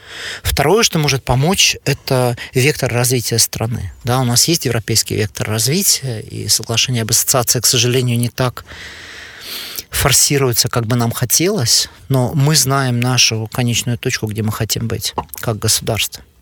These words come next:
И поэтому, опять же, у нас нет другого выбора. Мы можем идти по этому пути медленно или быстро, но мы по нему идем.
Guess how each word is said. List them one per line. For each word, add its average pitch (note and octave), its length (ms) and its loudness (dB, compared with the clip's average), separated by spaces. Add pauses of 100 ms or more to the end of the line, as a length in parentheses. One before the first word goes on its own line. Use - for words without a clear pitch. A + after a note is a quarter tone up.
(260)
И A2 80 -6
поэтому, B2+ 320 2
опять B2 220 2
же, A#2 100 2
у - 20 2
нас A#2 180 0
нет B2 120 2
другого A2+ 380 0
выбора. G#2+ 360 -2
Мы G#2+ 100 -2
можем B2+ 300 2
идти - 140 -2
по - 140 0
этому A#2 240 0
пути A#2+ 280 2
медленно C#3 600 2
или B2+ 200 2
быстро, B2+ 560 0 (300)
но B2+ 80 2
мы C3 100 2
по - 100 -2
нему A#2+ 280 -2
идем. - 220 -6